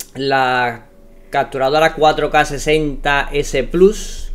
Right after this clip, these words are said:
que para el que no sepa de qué estamos hablando, pues se la enseño en un momentito,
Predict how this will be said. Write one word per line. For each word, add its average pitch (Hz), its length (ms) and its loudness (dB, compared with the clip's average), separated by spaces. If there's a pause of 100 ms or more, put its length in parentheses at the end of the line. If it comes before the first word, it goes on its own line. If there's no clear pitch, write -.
que 131 160 -2
para 123 220 0
el 120 140 -4
que 123 120 -2
no 123 160 -6
sepa 139 360 -2
de 139 80 0
qué 135 60 -2
estamos 131 280 -4
hablando, 135 380 -2
pues 110 240 -8
se - 280 -10
la 107 120 -8
enseño 120 340 -10
en 120 60 -6
un 120 60 -8
momentito, 135 640 -6